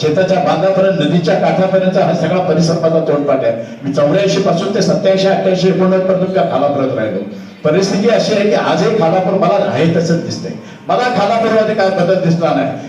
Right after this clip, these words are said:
परंतु आणि महेंद्र थोरवे म्हणाले, "ती स्मार्ट सिटी करू." ती स्मार्ट सिटी सुधाकर भाऊ तुमच्यासाठी शिल्लक ठेवले. चांगलं काम हे चांगल्या माणसाच्या हातून होत असतं. हे, हे, हे, या चांगल्या कामाला कुठल्या वाईट माणसाचा हात लागू नये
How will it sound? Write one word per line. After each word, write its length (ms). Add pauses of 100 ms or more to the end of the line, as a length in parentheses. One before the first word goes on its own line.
परंतु 340
आणि 200
महेंद्र 360 (120)
थोरवे 240
म्हणाले, 340
"ती 60
स्मार्ट 340
सिटी 280
करू." 480
ती 80
स्मार्ट 360
सिटी 240
सुधाकर 340
भाऊ 240
तुमच्यासाठी 440
शिल्लक 320
ठेवले. 600 (160)
चांगलं 520
काम 220
हे 160
चांगल्या 440
माणसाच्या 420
हातून 300
होत 200
असतं. 260
हे, 800
हे, 180
हे, 280
या 260
चांगल्या 360
कामाला 380
कुठल्या 360
वाईट 240
माणसाचा 340
हात 300
लागू 200
नये 160